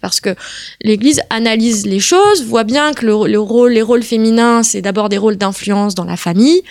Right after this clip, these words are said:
donc joue de cette influence sur la famille pour, euh,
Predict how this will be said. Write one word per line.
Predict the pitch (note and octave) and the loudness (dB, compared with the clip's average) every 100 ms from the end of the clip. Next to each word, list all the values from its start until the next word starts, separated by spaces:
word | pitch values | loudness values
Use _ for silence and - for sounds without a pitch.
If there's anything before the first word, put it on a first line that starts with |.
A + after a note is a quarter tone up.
| - - _ | -16 -20 _
donc | G#3 A3 G#3+ - | -2 -2 -2 -10
joue | F#3+ G3+ D4+ E4 | -8 2 4 4
de | |
cette | A3 G#3 G3+ | 0 -6 -6
influence | G3 G3+ G3 | -6 -6 -4
sur | F#3+ | -4
la | F#3 | -6
famille | F#3 G3+ A#3+ D#4+ E4 | -4 -4 -2 0 -2
pour, | C#4+ A#3+ C4 B3 | -4 -2 0 0
euh, | G3 | -2